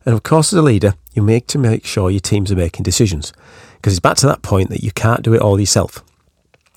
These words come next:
So make sure your teams are making decisions. Yes,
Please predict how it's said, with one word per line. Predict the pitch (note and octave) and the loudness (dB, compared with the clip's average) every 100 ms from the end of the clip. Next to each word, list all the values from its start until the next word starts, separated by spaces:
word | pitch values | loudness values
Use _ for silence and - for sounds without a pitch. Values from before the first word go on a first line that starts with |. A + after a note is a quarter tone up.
| - | -4
So | A#2+ | 2
make | A#2 F#3+ | 2 2
sure | F3+ | 0
your | E3+ | 0
teams | - A2+ A2 | 0 0 2
are | |
making | A2 - A#2 | 0 0 -2
decisions. | G#2 E2+ - - - - - | 0 -2 -4 -14 -20 -20 0
Yes, | B2+ D3+ - | 4 4 2